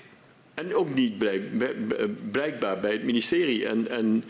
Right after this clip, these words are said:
maar daarom vind ik het wel, ehm, eh, nog steeds heel opmerkelijk dat, eh, waar u zelf naar refereert, de, eh, de, de eerste aanwijzingen dus van, van september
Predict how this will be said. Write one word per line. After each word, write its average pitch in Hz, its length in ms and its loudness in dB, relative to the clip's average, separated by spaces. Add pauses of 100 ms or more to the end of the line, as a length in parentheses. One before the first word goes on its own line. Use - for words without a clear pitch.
(140)
maar 147 320 -2
daarom 156 300 0
vind 151 220 0
ik 131 100 -2
het 120 140 -6
wel, 143 580 2
ehm, 113 580 2 (760)
eh, 123 100 0 (280)
nog 127 240 0
steeds - 460 0
heel 127 280 2
opmerkelijk 117 720 0 (840)
dat, 110 420 -4 (720)
eh, 139 80 0 (220)
waar 117 260 0
u 123 120 2
zelf 131 320 0
naar 131 180 -2
refereert, 120 600 0 (880)
de, 113 340 2 (120)
eh, 107 560 2
de, 107 220 2
de 107 160 0
eerste 156 320 0
aanwijzingen 107 720 -2
dus 104 220 0
van, 101 320 -2
van 101 220 -2
september 110 800 0